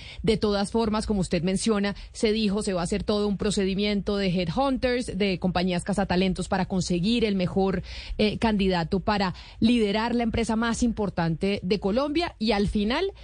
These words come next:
pues como pasa muchas veces, terminó siendo nombrado alguien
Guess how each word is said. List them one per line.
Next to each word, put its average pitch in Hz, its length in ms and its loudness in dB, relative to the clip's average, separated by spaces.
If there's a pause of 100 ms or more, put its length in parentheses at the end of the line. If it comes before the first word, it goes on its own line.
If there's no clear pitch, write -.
(160)
pues 254 120 0
como 254 160 0
pasa 294 220 0
muchas 285 260 -2
veces, 240 380 -2 (280)
terminó 214 520 2
siendo 220 320 0
nombrado 247 580 0
alguien 233 480 0